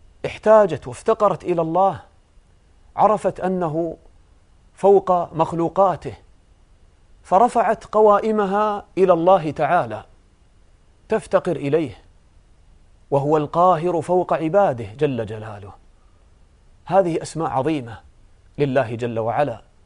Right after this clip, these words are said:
الله تعالى يقول: "سبح اسم ربك الأعلى"، جل جلاله هو الأعلى. ويقول الله تعالى في ختام أعظم آية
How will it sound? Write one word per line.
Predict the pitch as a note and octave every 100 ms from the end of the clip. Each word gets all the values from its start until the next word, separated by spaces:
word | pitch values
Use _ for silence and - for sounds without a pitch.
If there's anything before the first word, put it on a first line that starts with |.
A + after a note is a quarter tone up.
| _ _ -
الله | C#3+ C3+
تعالى | C3 C3 C#3
يقول: | C3 C3 E3+ F3+ B2+ - _ _ _
"سبح | - F#3 D3+ D3+ F3+
اسم | - D3+
ربك | D3 F3+ C#3 D#3+ D3+
الأعلى"، | C3+ D3 B2+ A#2 B2+ A#2+ A2+ - - _ _ _ _ _ -
جل | C#3+ B2+ A#2
جلاله | A#2+ C3+ B2+ A2+ F#2+ _ _ _ _ _ _ D3+
هو | D#3
الأعلى. | D3 E3 C3+ B2+ - - _ _ _ _ _ _ _ -
ويقول | C#3+ D3+ E3 D#3
الله | C#3+ C#3+
تعالى | C#3+ C3+ F3+ D#3+
في | C3+ D#3
ختام | D3 D3 F#3+ G3 E3+ G#3+
أعظم | G3+ D#3+ E3+ D#3 E3
آية | F#3+ F3 D#3 - A#2